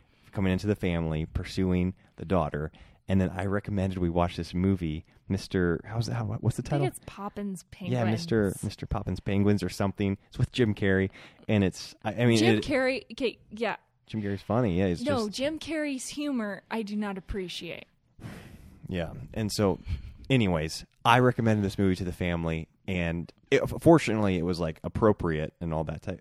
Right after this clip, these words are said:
Speaker 1: that type of thing. But, uh, the humor just, just did not resonate with them, and so I was left alone,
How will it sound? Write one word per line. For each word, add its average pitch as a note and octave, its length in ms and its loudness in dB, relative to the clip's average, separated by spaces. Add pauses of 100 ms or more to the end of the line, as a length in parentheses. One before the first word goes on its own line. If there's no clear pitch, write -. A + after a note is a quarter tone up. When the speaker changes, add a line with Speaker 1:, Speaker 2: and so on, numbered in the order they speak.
Speaker 1:
that E2+ 160 -8
type F#2+ 160 -6
of G2+ 80 -2
thing. A2 240 0 (340)
But, F2 480 0
uh, E2+ 260 0 (340)
the F#2+ 100 6
humor F2 600 2 (300)
just, F#2 340 0
just - 320 0
did E2+ 80 2
not E2 180 4
resonate D#2+ 440 0
with D#2 200 -8
them, D2+ 320 -4
and F2 80 -6
so F#2 100 -2
I E2 220 0
was E2 320 -2
left E2 220 -2
alone, D2+ 440 0